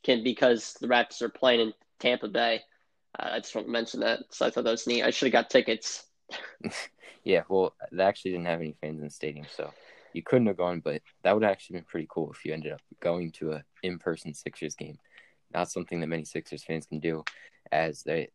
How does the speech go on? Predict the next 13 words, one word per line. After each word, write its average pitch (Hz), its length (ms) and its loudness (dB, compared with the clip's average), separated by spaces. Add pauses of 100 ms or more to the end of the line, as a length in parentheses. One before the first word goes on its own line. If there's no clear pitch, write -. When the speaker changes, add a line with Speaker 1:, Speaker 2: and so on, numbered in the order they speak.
(140)
Speaker 2:
there 80 200 0
hasn't 80 280 -2
been 80 120 -2
any 76 140 -8
home 80 260 -4
Sixers 71 480 -12 (120)
games 80 300 -8
with - 100 -10
fans 73 320 -8
yet. - 240 -6
So 78 380 -4 (640)
the - 80 -10
Sixers, - 720 -2